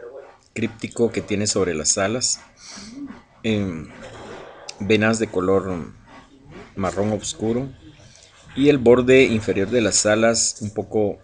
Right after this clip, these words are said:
grande, ocasionalmente presentando algunas lúnulas. Este es nuestro espécimen B, el cual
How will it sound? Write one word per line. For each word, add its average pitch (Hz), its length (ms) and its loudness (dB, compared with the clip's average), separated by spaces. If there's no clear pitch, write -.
grande, 104 560 0
ocasionalmente 107 720 0
presentando 98 580 -2
algunas 95 360 0
lúnulas. 98 500 -4
Este 131 260 2
es 135 60 4
nuestro 131 300 -2
espécimen 110 640 -4
B, 113 240 -2
el 110 180 -4
cual 123 300 8